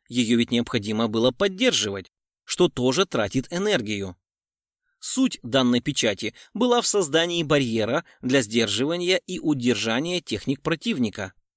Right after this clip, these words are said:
Ведь любая созданная практиком боевых искусств техника по своей сути представляет собой измененную его волей энергию, несущую различное предназначение.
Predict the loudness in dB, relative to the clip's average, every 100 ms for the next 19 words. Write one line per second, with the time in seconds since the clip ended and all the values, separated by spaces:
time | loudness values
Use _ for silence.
0 | _ _ _ _ _ _ _ -4 -2 -2
1 | 0 0 2 4 4 4 4 2 2 2
2 | 4 2 0 0 -2 -2 -2 0 2 2
3 | 0 -2 -2 0 0 -4 -4 -6 -4 -4
4 | -2 -4 -6 -10 _ _ _ -2 0 0
5 | -2 0 -2 -2 -6 -8 -10 _ -2 0
6 | 2 2 2 2 0 2 0 0 -6 -4
7 | 0 0 2 2 0 0 -2 0 0 2
8 | 2 2 0 0 0 -2 -4 -2 -4 -6
9 | -8 -10 -14 _ -12 -2 2 2 2 2
10 | 2 2 2 2 0 0 0 -2 -2 -4
11 | -4 -4 -2 0 0 -2 -4 -6 -8